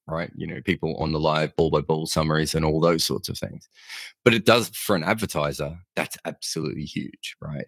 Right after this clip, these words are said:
So there's a lot of money to be made, um, from advertising, but it's also a strategic play by E S P N. I'll be honest,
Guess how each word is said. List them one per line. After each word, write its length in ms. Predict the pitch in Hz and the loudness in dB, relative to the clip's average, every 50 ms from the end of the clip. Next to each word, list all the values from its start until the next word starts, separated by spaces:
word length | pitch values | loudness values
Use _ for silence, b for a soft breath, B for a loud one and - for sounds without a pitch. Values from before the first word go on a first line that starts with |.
| - _ | -10 _
So 200 | - - 107 101 | 0 2 4 6
there's 160 | 95 98 95 | 6 6 6
a 60 | 110 | 6
lot 300 | 104 101 101 107 110 107 | 4 6 6 6 6 6
of 80 | 101 98 | 4 4
money 280 | 90 90 90 87 85 | 2 2 2 0 0
to 120 | 76 - 80 | -2 -2 -2
be 120 | 82 82 | -2 0
made, 360 | 78 76 76 76 76 73 - - | 0 0 0 0 -2 -4 -4 -4
um, 220 | - 80 76 76 76 | -2 -2 -2 -2 0
from 220 | - - 80 - | 0 0 0 0
advertising, 680 | 80 78 78 78 76 - 95 101 95 95 113 135 131 B B B B B B _ 135 | 0 -2 -2 -2 0 2 2 4 4 2 0 0 -2 B B B B B B _ 2
but 100 | - 131 | 4 4
it's 140 | 131 117 - | 6 6 6
also 320 | 151 127 - - 113 104 - | 4 6 6 4 4 4 4
a 180 | 104 101 101 98 | 2 2 2 2
strategic 560 | - - - 98 - 110 101 90 98 - - | 0 -2 -4 0 2 2 4 4 2 -2 0
play 260 | - 85 80 76 73 | 0 0 2 2 -2
by 240 | 71 - 80 80 69 | -2 -2 -2 -2 -2
E 140 | - 78 80 | -2 -2 -2
S 100 | 73 - | -2 -4
P 160 | - - 78 | -4 -2 -2
N. 160 | 76 76 73 B B B B B _ _ | -2 -2 -4 B B B B B _ _
I'll 100 | 131 147 | 6 6
be 160 | 135 120 107 107 | 6 6 6 6
honest, 420 | 127 113 87 82 - - - | 4 4 0 -2 -4 -8 -10